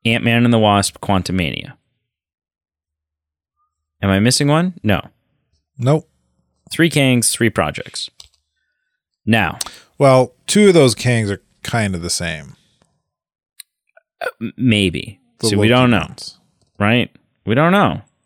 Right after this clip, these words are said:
Speaker 1: We don't even know. And that's the thing, is we don't even know. We don't know if Kang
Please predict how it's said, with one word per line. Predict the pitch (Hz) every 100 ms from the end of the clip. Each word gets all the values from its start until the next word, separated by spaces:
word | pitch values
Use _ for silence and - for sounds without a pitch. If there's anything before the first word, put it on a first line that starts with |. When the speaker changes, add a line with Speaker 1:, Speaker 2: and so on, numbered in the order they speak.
| _ _ _
Speaker 1:
We | -
don't | 147 175
even | 170 147
know. | 98 -
And | - 117
that's | 135 -
the |
thing, | 120 101 64
is | 87 110
we | 131
don't | 127 110
even | 92 85
know. | 60 - -
We | 113
don't | 127 110
know | 117 117
if | 110 -
Kang | 123 113 113 113 107